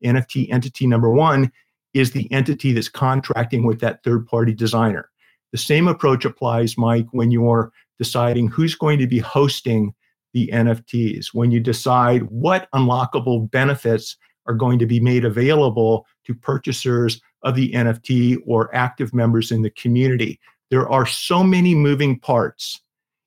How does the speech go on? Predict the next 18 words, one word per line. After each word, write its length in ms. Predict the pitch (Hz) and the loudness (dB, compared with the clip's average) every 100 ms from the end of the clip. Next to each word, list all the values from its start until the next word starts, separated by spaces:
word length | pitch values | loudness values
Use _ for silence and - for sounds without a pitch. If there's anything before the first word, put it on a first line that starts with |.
| _ 151 | _ 0
in 340 | 156 170 180 | 2 2 0
the 200 | 139 135 | 2 2
new 420 | 139 131 143 139 131 | 4 2 2 -2 -2
Web 320 | 110 120 120 | 0 0 -2
three 280 | - 123 120 | -4 -2 0
environment. 800 | 110 120 113 113 95 - _ _ _ _ _ _ _ | 0 0 0 0 -2 -8 _ _ _ _ _ _ _
And, 240 | 123 120 117 | 0 0 0
and 280 | 131 117 117 | 0 0 0
once 220 | 117 113 | 0 0
again, 340 | 143 147 117 - | 0 0 0 0
I'm 220 | 123 110 | 0 0
glad, 520 | 117 131 147 101 98 - | 0 0 2 0 -4 -6
it's 240 | 123 - | -6 -4
exciting. 480 | 123 - 123 117 104 | -6 -2 0 0 -4
The 60 | |
glass 440 | 98 117 117 117 - | -2 -2 0 -2 -2
half 380 | 127 117 113 - | -2 -2 -4 -2
full. 360 | 139 107 - | 0 0 -4